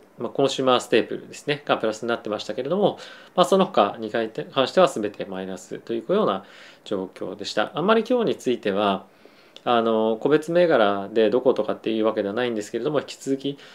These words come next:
やっぱりちょっとテック関係というか、あの、そういった金利にセンシティブな銘柄が売られていたような状況が続いているかなと思います。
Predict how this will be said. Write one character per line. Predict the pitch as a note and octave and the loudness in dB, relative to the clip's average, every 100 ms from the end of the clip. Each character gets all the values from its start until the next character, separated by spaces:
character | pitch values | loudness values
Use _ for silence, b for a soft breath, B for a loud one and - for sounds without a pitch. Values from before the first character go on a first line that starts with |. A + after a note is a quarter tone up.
| B - | B -8
や | D#3 | 2
っ | |
ぱ | G#3+ | 6
り | D3+ | 8
ち | |
ょ | D3 | 6
っ | |
と | C#3+ | 2
テ | G#2 | -4
ッ | G2+ | -6
ク | - | -6
関 | B2+ A2+ | -6 -4
係 | G2 F#2+ - _ | -6 -8 -10 _
と | - | -6
い | G2 | -6
う | |
か、 | G2 G2 b b b - | -6 -8 b b b -6
あ | A2 | -2
の、 | G2+ G2 | -2 -2
そ | F#2+ G#2+ | -2 -4
う | |
い | |
っ | |
た | G2+ G2+ | -4 -6
金 | - A2 | -4 -6
利 | A2 | -6
に | A#2+ | -8
セ | - A#2+ | -6 -6
ン | |
シ | - | -4
テ | G2 | -4
ィ | |
ブ | G#2 | -4
な | |
銘 | G#2+ G#2 | -4 -2
柄 | A2+ B2 | -2 2
が | F#3 | 4
売 | C#3+ | 4
ら | G2+ | 2
れ | F2+ | -2
て | G2+ | -6
い | G2 | -4
た | B2 | -2
よ | C3+ | 0
う | |
な | G#2 F#2 | -2 -6
状 | G2 | -10
況 | - B2 | -4 0
が | F3+ | 0
続 | - F#2 | 0 -8
い | |
て | F2 | -8
い | G2 | -8
る | G2+ | -8
か | - | -6
な | F#3+ | -2
と | A#2 | -2
思 | F2+ F2+ | -4 -10
い | F#2 G#2+ | -16 -12
ま | G#2 | -10
す。 | G2 - | -10 -14